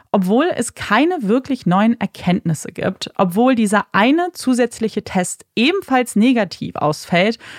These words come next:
und damit klar zu sein scheint, dass es nicht die Tatwaffe war, sieht das Ergebnis hier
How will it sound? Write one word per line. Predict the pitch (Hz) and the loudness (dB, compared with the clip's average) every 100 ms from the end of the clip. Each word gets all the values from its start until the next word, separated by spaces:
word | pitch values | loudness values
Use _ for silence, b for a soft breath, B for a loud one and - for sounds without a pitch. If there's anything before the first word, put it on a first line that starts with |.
| B | B
und | - 196 | -2 4
damit | 208 214 - | 4 4 -2
klar | - 190 262 | -2 0 0
zu | 240 | 0
sein | 185 170 | 0 -2
scheint, | - 170 185 | 0 0 -2
dass | 170 | -4
es | 175 - | -4 0
nicht | 196 262 | 0 0
die | 226 | -6
Tatwaffe | - 185 202 - - - 143 | -4 -2 -2 -4 -6 -4 0
war, | 156 180 220 B B B | 2 2 0 B B B
sieht | - 233 | -4 -2
das | 247 | -2
Ergebnis | 269 - 320 - 196 165 | -4 -2 -4 0 -2 -2
hier | - - 285 190 220 | -6 0 2 2 -2